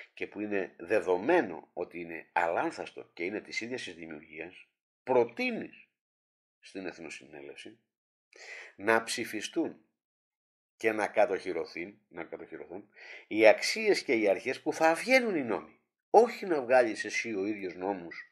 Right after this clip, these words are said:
όπου θα τις προτείνεις και θα συμφωνήσει ο λαός ή η πλειοψηφία του λαού. Οπότε θα αρχίσουμε μια πάλι από την αρχή,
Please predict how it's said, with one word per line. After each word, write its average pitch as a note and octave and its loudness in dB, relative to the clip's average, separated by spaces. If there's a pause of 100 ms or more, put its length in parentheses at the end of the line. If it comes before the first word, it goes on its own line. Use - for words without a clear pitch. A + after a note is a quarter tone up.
(300)
όπου G#2+ -2
θα G2 -2
τις G2+ -12
προτείνεις F#2+ -12 (320)
και A#2 2
θα - 4
συμφωνήσει G2 -6
ο C2 -12
λαός D3 -2
ή B2+ -8
η A#2+ -6
πλειοψηφία G#2 -8
του C#2+ -20
λαού. D2+ -10
Οπότε D#3+ 0
θα C3 -4
αρχίσουμε C3 -6
μια B2+ -2
πάλι B2 8
από - -4
την D2 -12
αρχή, D#3+ -4